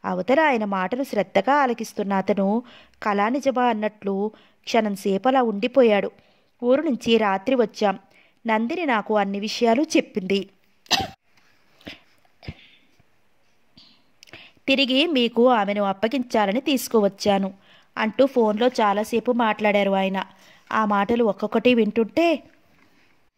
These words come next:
అతని మనసు అంతా సంతోషంతో నిండిపోయింది. "మీరు ఇంటి వద్దే ఉంటారా? నేను నందిని అక్కడికి వస్తామని," అడిగారు ఆయన.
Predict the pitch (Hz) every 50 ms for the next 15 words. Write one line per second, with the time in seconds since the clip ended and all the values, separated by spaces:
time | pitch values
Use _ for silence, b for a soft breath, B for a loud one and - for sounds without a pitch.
0 | _ _ b b b b b b b b b b b b b b - - 214 214
1 | 196 196 196 196 190 190 - 226 214 196 190 190 - 277 370 - 349 269 226 -
2 | 208 196 - 185 180 - 262 359 370 330 262 254 247 - 196 196 190 190 185 -
3 | - b b b b b b b b _ - 226 220 214 202 185 180 - 220 214
4 | 214 208 - 269 320 294 240 208 - - 202 202 208 262 392 - b b b b
5 | b _ - 226 233 220 214 226 294 330 247 208 202 196 202 196 254 311 302 -
6 | - 196 190 - 185 190 185 - - - - 294 349 359 285 214 190 185 175 190
7 | 190 185 185 180 180 175 185 180